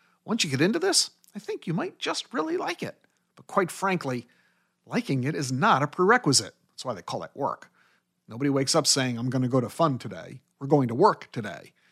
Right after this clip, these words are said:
It's the way it is. And while we might wish things could just remain the way they were,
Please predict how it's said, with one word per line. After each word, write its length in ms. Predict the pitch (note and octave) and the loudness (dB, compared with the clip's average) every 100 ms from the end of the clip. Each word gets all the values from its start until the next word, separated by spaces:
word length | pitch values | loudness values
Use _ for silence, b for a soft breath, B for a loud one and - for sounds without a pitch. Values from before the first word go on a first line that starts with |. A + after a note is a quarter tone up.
| _ - | _ -8
It's 140 | - | -2
the 100 | G#3+ | 0
way 160 | G#3+ G#3 | 2 6
it 80 | |
is. 420 | A#3 D3 D#2+ - - _ _ _ - | 6 6 0 -2 -2 _ _ _ -6
And 140 | C3 B2+ | 0 8
while 300 | D#3 D3 C3+ | 8 8 4
we 160 | B2+ | 2
might 300 | C3+ D#3 B2 | 2 0 2
wish 340 | F3 E3 - - | 2 4 2 0
things 380 | D#3 C#3+ C#3+ | 0 0 -2
could 380 | - C#3+ B2 A2 | -4 -4 -4 -6
just 280 | - C#3+ - | -4 -2 -2
remain 340 | A#2+ D#3 D#3+ | 0 0 2
the 60 | D3 | 4
way 120 | C#3 | 4
they 100 | B2+ | 2
were, 400 | A2 B2+ F#3 C#4+ | 0 2 2 2